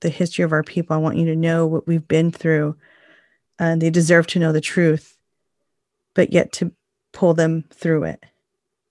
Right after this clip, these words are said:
I think that's important, 'cause I think the ang-, there's enough anger in the world, there's enough hurt and pain, and that's not even speaking of personal trauma that people may have gone through.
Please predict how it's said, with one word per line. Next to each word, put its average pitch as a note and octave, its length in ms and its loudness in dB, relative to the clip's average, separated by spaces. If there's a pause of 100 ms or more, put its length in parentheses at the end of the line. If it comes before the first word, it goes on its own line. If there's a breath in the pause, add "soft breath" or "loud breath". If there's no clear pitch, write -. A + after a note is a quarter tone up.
(160)
I E3+ 100 0
think E3+ 200 -4
that's D#3+ 240 -2
important, E3 500 -2
'cause E3 160 -10
I E3 120 2
think E3 380 -4 (120)
the - 220 -2
ang-, F3+ 220 2
there's F3 200 0
enough F3 280 0
anger E3 280 0
in D#3+ 100 0
the D#3+ 80 0
world, D#3 420 0
there's D#3 220 -2
enough D#3 240 -2
hurt D#3+ 420 0
and D#3 140 0
pain, D#3 600 -2
and D#3+ 180 0
that's D#3 220 -2
not D#3+ 160 -2
even D#3 200 -2
speaking D#3 440 -6
of D3 180 -4
personal F3 440 -2
trauma E3 340 -4
that D#3 160 -6
people D#3+ 340 -6
may D#3+ 180 -4
have D#3+ 180 -6
gone D3+ 280 -4
through. F#3+ 380 -4